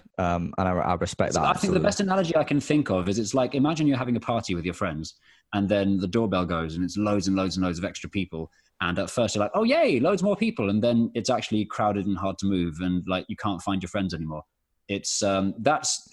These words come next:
Speaker 2: the only negative I can think of for, you know, like, having, apparently once you go above thirty thousand, you are officially considered an influencer, and anything
Speaker 1: Oh,
Speaker 2: you
Speaker 1: wow.
Speaker 2: say might be considered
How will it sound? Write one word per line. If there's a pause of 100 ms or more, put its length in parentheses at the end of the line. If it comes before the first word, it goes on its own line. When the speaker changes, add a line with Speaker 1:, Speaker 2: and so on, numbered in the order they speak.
(120)
Speaker 2:
the
only
negative
I
can
think
of (320)
for,
you
know,
like,
having, (300)
apparently
once
you
go
above
thirty
thousand,
you
are
officially
considered
an
influencer, (360)
and (100)
anything
Speaker 1:
Oh,
Speaker 2:
you
Speaker 1:
wow.
Speaker 2:
say
might
be
considered